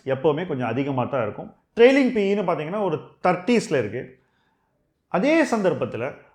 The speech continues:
ஆர் ஓ சி இ அப்படின்னு பார்த்தீங்கன்னா பதினாறு பர்சன்ட் இருக்கு. ஆர் ஓ என் டபிள்யூ, that is return on net worth அப்படின்னு பார்த்தீங்கன்னா பதினஞ்சு பர்சன்ட் இருக்கு. வரும் காலகட்டங்கள்ல இது ரெண்டுமே கூடணும் அப்படிங்கிறது எல்லோருடைய எதிர்பார்ப்பு.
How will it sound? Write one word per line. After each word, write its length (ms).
ஆர் 300
ஓ 80
சி 240
இ 120
அப்படின்னு 360
பார்த்தீங்கன்னா 460
பதினாறு 440
பர்சன்ட் 380
இருக்கு. 260
ஆர் 280
ஓ 120
என் 260
டபிள்யூ, 340
that 200
is 100
return 260
on 120
net 200
worth 220
அப்படின்னு 260
பார்த்தீங்கன்னா 380
பதினஞ்சு 380
பர்சன்ட் 360
இருக்கு. 220
வரும் 440
காலகட்டங்கள்ல 840
இது 180
ரெண்டுமே 520
கூடணும் 540
அப்படிங்கிறது 540
எல்லோருடைய 500
எதிர்பார்ப்பு. 540